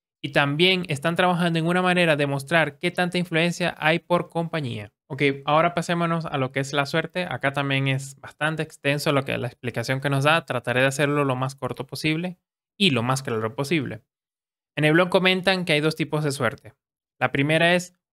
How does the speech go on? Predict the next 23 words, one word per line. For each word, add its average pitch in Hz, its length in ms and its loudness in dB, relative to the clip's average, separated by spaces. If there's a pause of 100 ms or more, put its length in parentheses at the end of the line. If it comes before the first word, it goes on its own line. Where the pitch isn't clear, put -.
(240)
lo 127 60 -4
que 147 80 2
es 143 100 0
una 175 120 2
escala 170 300 2
general 160 540 2
o 135 100 -4
como 147 240 -2
un 165 120 0
ratio 165 500 2
para 160 160 2
que 156 100 0
las 139 140 2
cosas 175 280 -2
ocurran 180 500 2
o 160 100 0
un 175 140 0
porcentaje 180 560 0
para 156 240 2
que 139 100 -4
las 123 180 -4
cosas 165 440 0
ocurran. 110 420 -6